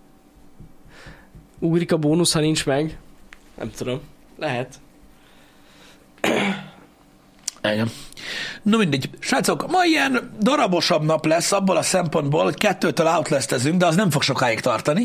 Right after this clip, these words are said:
Speaker 1: Mhm.
Speaker 2: Ö, szerintem, mert hamarosan véget ér a játék, szóval az valószínűleg egy ilyen egy-másfél órásra tervezem azt a streamet, de nem baj, mert Jani horrorozik este.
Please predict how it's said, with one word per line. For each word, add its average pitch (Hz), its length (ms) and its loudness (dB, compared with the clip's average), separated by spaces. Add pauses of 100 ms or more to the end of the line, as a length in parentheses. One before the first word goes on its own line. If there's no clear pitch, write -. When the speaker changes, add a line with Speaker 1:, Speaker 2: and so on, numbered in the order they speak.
Speaker 1:
Mhm. 156 340 0 (300)
Speaker 2:
Ö, 143 180 6
szerintem, 151 460 2
mert 156 140 0
hamarosan 127 460 0
véget 135 280 0
ér 147 100 2
a 139 40 4
játék, 156 420 0
szóval 139 220 2
az 123 80 0
valószínűleg 131 500 0
egy 120 100 -2
ilyen 131 120 0
egy-másfél 120 520 0
órásra 123 360 2
tervezem 123 440 0
azt 135 200 0
a - 40 0
streamet, 277 480 0
de 427 120 0
nem 392 180 0
baj, 349 200 4
mert 285 140 -2
Jani 208 160 0
horrorozik 185 480 0
este. - 360 -4